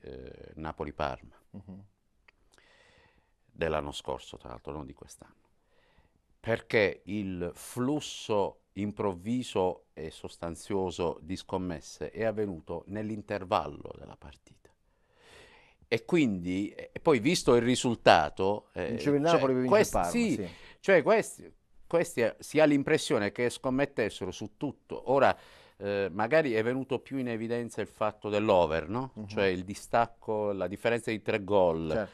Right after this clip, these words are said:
Speaker 2: certo.
Speaker 1: Eh, però qui ho l'impressione che si, si scommetteva pure su, un altro po' anche sul nome del giocatore che doveva segnare, o, cioè, sto esagerando ovviamente. E quindi ecco perché le partite diventano sempre di più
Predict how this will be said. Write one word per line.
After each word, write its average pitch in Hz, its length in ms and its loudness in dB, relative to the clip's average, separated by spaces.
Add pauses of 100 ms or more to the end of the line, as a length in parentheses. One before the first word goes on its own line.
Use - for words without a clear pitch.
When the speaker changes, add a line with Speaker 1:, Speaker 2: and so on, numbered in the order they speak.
(160)
Speaker 2:
certo. - 420 -8
Speaker 1:
Eh, 92 540 -2
però 190 300 6
qui 113 360 0 (100)
ho 107 120 0
l'impressione 131 520 0
che 113 200 -2
si, 110 460 -8
si 107 400 -8
scommetteva 117 640 0
pure 113 460 0
su, 107 140 -10
un 107 120 -10
altro 113 300 -4
po' 113 140 2
anche 107 220 -2
sul 98 220 -8
nome 110 300 0
del 107 100 2
giocatore 107 380 0
che 101 60 0
doveva 104 180 2
segnare, 95 720 -2
o, 107 240 -2
cioè, 117 200 2 (200)
sto - 180 -8
esagerando 85 560 -2
ovviamente. 82 420 -10 (520)
E - 120 -20
quindi 165 320 0
ecco 147 300 4
perché 117 480 2
le 95 160 0
partite 104 600 -2
diventano 92 500 -4
sempre 90 380 -10
di 90 120 -6
più 92 320 -6